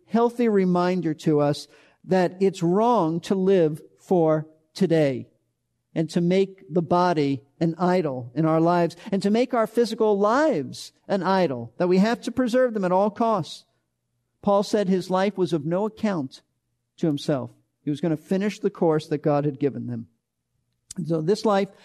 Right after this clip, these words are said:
as we know it, will soon be over, but eternity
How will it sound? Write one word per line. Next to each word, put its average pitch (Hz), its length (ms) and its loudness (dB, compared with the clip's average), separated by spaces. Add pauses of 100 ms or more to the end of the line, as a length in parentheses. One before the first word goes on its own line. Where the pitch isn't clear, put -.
(180)
as 160 220 0
we 214 160 4
know 208 260 2
it, 175 100 -6
will 165 160 0
soon 254 420 0
be 269 140 4
over, 156 480 2 (560)
but 202 160 4
eternity 180 880 0